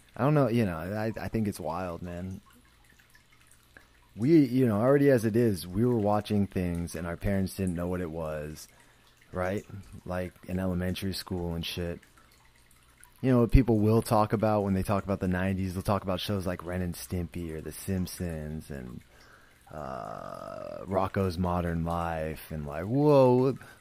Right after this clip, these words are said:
I can't believe we were watching these shows." And it's just like, well, come on, man.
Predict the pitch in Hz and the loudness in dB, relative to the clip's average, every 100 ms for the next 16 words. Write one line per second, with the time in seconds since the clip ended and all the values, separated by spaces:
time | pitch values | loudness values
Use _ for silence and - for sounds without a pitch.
0 | - 147 135 131 135 131 131 135 135 147 | -2 2 4 4 4 6 6 8 8 8
1 | 143 104 101 101 - 104 95 95 - - | 6 4 4 2 0 0 2 -2 -6 -16
2 | - - - - - - - - _ _ | -20 -20 -20 -20 -20 -20 -20 -20 _ _
3 | - - _ _ _ - - - - - | -20 -20 _ _ _ -20 -20 -20 -20 -20
4 | - - 104 107 98 110 98 110 98 95 | -20 -10 -4 -2 -2 -2 -2 0 0 0
5 | 101 113 120 - 127 98 82 92 98 104 | -2 -2 -2 0 0 0 0 -2 -2 -2